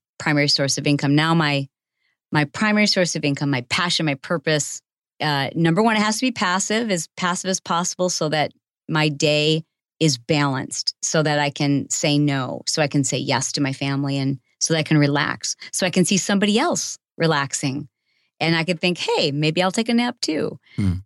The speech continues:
Speaker 1: So today, what we do is teach other people how to do what we've done, how to, how to get themselves out of a, what I call a success prison,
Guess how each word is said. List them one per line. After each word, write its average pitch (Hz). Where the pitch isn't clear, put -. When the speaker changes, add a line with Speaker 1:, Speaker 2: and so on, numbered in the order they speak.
Speaker 1:
So 233
today, 262
what 175
we 180
do 156
is 147
teach -
other 196
people 165
how 208
to 190
do 185
what 165
we've 151
done, 131
how 180
to, 151
how 170
to 160
get 190
themselves 180
out 160
of 170
a, 170
what 165
I 165
call 165
a -
success 165
prison, 151